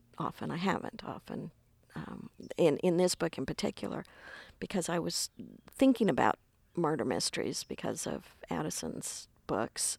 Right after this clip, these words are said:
um, and vaguely thought that I was writing a murder mystery for quite some time until it was pointed out to me that I wasn't. Um, I had a, a, a dead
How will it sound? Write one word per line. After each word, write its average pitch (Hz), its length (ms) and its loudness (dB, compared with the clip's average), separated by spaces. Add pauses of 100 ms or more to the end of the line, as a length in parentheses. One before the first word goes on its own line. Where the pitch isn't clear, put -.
um, - 400 -8 (1000)
and 165 720 -4
vaguely 175 420 4
thought 151 380 0
that 156 200 -2 (200)
I 151 240 0 (400)
was 156 300 -4
writing 180 320 2
a 160 40 -8
murder - 260 -4
mystery - 520 -6
for - 220 -10 (420)
quite - 260 -6
some - 160 -2
time 143 440 0
until - 360 -8
it - 60 -10
was - 120 -8
pointed 143 340 -2
out - 180 -2
to - 100 -8
me 80 80 -2
that - 160 -6
I 156 60 -2
wasn't. 175 500 -4 (720)
Um, 147 460 -4 (440)
I 170 80 8
had 165 420 2
a, - 80 -2 (180)
a, 147 320 -4 (480)
a 175 140 4 (140)
dead 160 240 4